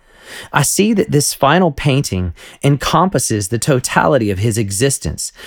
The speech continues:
a visual meditation on pain and beauty. I'm reminded that underneath whatever outward display we offer to describe ourselves to the world, whether through our art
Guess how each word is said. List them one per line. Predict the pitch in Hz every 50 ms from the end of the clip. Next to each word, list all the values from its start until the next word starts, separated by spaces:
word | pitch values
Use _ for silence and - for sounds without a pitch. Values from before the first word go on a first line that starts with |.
| - - -
a | - 127
visual | 123 117 117 151 170 165 135 127 120 113
meditation | 113 113 107 107 104 113 - - - 143 139 143 - - 90 76 76 - -
on | 101 98 95
pain | 87 - - 143 127 123 104 85 80 78 76 -
and | 101 95 95
beauty. | 87 101 107 113 107 87 76 78 82 _ _ _ _ _ _ _ _ _ _ _ _ _ _ _ _ _ - - - - - - -
I'm | - 165 175
reminded | 170 165 165 165 165 175 202 208 175 131 120 110
that | 127 123 - - -
underneath | 151 170 190 190 190 180 151 135 120 117 -
whatever | - - 131 135 147 170 180 190 - - -
outward | 131 156 - - - 185 160
display | 156 156 143 - - - 135 139 135 131 113
we | 104 113 113 -
offer | - 113 117 123 135 - - 104 101
to | - - 120
describe | 113 117 - - - - 127 120 127 143 143 120
ourselves | 117 110 - - - 104 104 98 95 -
to | - 113
the | 98 107
world, | 95 101 110 117 117 104 87 80 76 - _ - - - - - -
whether | - 135 131 123 131
through | 113 - - 156 151 143
our | 127 127 - - -
art | 131 131 147 160 160 - - -